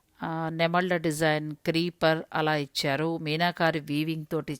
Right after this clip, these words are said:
చాలా బాగుంది. అంటే కాస్ట్లీ శారీ లాగా, మనకి రిచ్ శారీస్ ఉంటాయి కదా, మంచిగా ఉంటాయి కదా,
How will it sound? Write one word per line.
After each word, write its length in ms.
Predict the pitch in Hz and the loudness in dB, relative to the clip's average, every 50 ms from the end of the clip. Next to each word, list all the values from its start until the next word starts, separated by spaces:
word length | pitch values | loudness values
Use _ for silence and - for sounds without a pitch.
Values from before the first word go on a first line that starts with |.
| - 151 | -4 -4
చాలా 260 | 143 143 156 180 190 | -2 -2 0 0 0
బాగుంది. 420 | 175 160 131 98 85 113 123 - _ - - - - - - - - | 0 0 -2 -4 -4 -8 -12 -12 _ -18 -20 -20 -20 -20 -14 -8 -8
అంటే 360 | 220 208 311 320 330 - - _ _ 302 - _ | -6 -4 -4 -6 -6 -6 -10 _ _ -20 -20 _
కాస్ట్లీ 520 | - 202 220 240 247 - - - 302 311 269 | -4 -2 -2 -2 -2 -4 -4 -4 -4 -4 -6
శారీ 380 | - - 233 202 185 165 160 | -4 -2 0 0 0 -2 -4
లాగా, 320 | 147 143 131 131 - - - _ - 160 | -6 -6 -8 -8 -8 -10 -12 _ -12 -12
మనకి 440 | 151 143 - - 156 151 147 147 151 156 | -12 -12 -12 -12 -12 -10 -10 -10 -6 -6
రిచ్ 220 | 170 165 - - - - | -8 -6 -4 -4 -4 0
శారీస్ 400 | - 196 185 175 185 170 - - | 2 2 2 2 0 -2 -2 -4
ఉంటాయి 240 | 165 147 - 143 131 139 | -4 -4 -4 -4 -4 -4
కదా, 100 | 131 147 | -4 -6
మంచిగా 380 | 156 160 156 - - 202 180 | -8 -8 -8 -6 -6 -4 -4
ఉంటాయి 280 | 170 151 - 156 147 139 | -6 -6 -4 -4 -4 -4
కదా, 260 | 139 131 165 175 | -4 -6 -6 -8